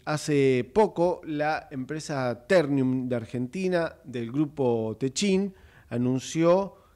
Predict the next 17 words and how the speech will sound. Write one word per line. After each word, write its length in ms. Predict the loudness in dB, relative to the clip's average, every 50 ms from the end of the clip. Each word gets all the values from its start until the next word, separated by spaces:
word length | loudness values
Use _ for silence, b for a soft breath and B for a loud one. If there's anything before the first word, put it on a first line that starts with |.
| b _
que 80 | 0 2
invertirá 760 | 2 4 2 2 0 0 -2 0 2 4 2 2 0 -6 -12 -16
ciento 640 | -12 -12 -8 -4 -2 -2 -2 -2 -2 -4 -4 -6
sesenta 500 | -6 -6 -12 -6 -4 -4 -4 -4 -4 -4
millones 460 | -4 -4 -4 -4 -4 -4 -4 -4 -4 -2
de 100 | -4 -2
dólares 480 | 0 0 0 0 0 -2 -2 -4 -6
en 100 | -4 -4
la 120 | -4 -4 -4
construcción 640 | -4 -6 -6 -6 -10 -14 -12 -10 -6 -4 -4 -2
del 160 | -2 -4 -4 -4
primer 360 | -4 -2 0 0 0 -2 -2
parque 340 | -4 -4 -4 -4 -6 -4 -2
eólico 560 | -2 -2 -2 -4 -6 -4 -4 -4 -4 -4 b b b b b b
en 160 | -6 -4 -4
el 160 | -4 -4 -6
partido 640 | -6 -8 -10 -10 -8 -8 -2 -2 0 0 0 -4 b